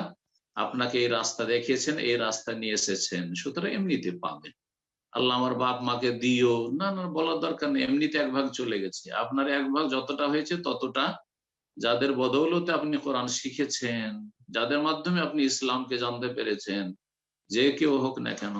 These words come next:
তাদের কাছে এক ভাগ সমান চলে গেছে, কারো ঘাটতি করে নাই। যেমন রাসূলুল্লাহ সাল্লাল্লাহু আলাইহি ওয়াসাল্লাম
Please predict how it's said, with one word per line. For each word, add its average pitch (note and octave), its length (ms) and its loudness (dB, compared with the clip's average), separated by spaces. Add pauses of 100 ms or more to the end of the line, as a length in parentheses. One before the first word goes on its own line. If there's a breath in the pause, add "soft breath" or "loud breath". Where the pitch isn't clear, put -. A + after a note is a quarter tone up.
(100)
তাদের B2 340 -2
কাছে - 280 -2
এক G2+ 260 -2
ভাগ G2 180 -2
সমান G2+ 440 -2 (160)
চলে G#2 240 -4
গেছে, F#2 280 -4 (220)
কারো G#2+ 220 -2
ঘাটতি G#2 400 -6
করে - 280 -12
নাই। - 120 -18 (640)
যেমন A#2 200 -2
রাসূলুল্লাহ G2+ 540 0
সাল্লাল্লাহু - 0 -
আলাইহি - 140 -2
ওয়াসাল্লাম A2+ 260 -4